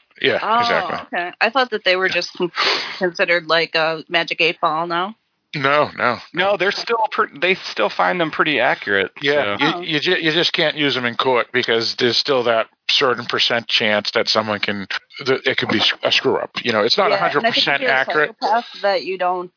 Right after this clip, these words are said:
Speaker 2: it doesn't
Speaker 1: Right.
Speaker 2: register.
Speaker 1: Exactly.
Speaker 2: Yeah.
Speaker 1: Exactly. Yeah.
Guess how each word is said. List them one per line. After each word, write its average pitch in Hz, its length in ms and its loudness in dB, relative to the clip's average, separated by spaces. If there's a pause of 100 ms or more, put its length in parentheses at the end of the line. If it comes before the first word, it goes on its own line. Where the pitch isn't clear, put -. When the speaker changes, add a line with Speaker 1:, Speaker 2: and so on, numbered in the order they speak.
(140)
Speaker 2:
it 170 140 0
doesn't 175 240 0
Speaker 1:
Right. 107 300 2
Speaker 2:
register. - 320 -2 (600)
Speaker 1:
Exactly. 98 680 0
Speaker 2:
Yeah. - 440 -10
Speaker 1:
Exactly. 90 680 -2 (880)
Yeah. 98 120 -2